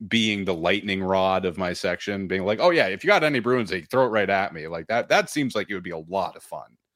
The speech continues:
And I trust Montreal fans well enough at the Bell Center where they would know that. And if they wanna get mad at me in French, go ahead. I don't know what the fuck you're saying in your fake cursive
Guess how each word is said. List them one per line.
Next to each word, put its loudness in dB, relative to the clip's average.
And 4
I 4
trust 0
Montreal 0
fans -4
well 0
enough -2
at -4
the -6
Bell 0
Center -6
where 0
they 0
would -4
know -6
that. -14
And 6
if 2
they 6
wanna 2
get 2
mad 4
at 2
me 0
in -2
French, 2
go 8
ahead. 2
I 4
don't 0
know 0
what -4
the 0
fuck 2
you're -2
saying -2
in -4
your -2
fake -2
cursive -2